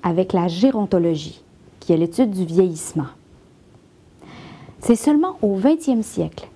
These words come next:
qu'on a commencé à considérer les soins aux personnes âgées comme une spécialité en elle-même.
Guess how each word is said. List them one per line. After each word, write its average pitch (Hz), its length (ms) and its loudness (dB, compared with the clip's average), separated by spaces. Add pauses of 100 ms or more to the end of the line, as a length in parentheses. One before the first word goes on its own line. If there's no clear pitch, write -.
(120)
qu'on 190 180 2
a 185 60 0
commencé 302 500 2 (120)
à 196 80 -2
considérer 208 680 0
les 185 160 0
soins 190 300 -4 (140)
aux 311 120 2
personnes 185 460 -2
âgées 170 400 -2 (400)
comme 196 120 2
une 208 100 2
spécialité 277 800 0 (120)
en 247 180 2
elle-même. 175 560 -4